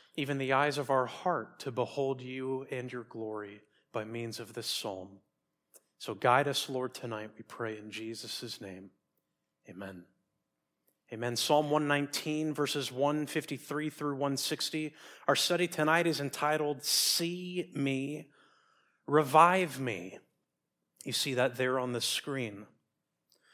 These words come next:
I don't know if you've had ever the opportunity to attend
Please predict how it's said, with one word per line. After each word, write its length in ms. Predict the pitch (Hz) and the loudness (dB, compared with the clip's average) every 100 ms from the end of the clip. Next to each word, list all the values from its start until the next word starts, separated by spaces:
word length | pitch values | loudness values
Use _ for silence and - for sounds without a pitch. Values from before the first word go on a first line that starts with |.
| - - - - - | -20 -20 -20 -6 4
I 80 | 170 | 6
don't 140 | 185 | 6
know 100 | 175 | 4
if 160 | 175 175 | 2 0
you've 120 | 156 | 4
had 260 | 160 165 | 6 6
ever 440 | 160 165 147 156 151 | 4 0 2 2 2
the 140 | 139 | 2
opportunity 720 | 143 147 139 - 143 143 135 | 2 2 -2 -2 -2 -2 -4
to 260 | 131 - 135 | -6 -4 -4
attend 680 | 117 - - 131 131 131 | -4 -6 -4 -2 -2 -6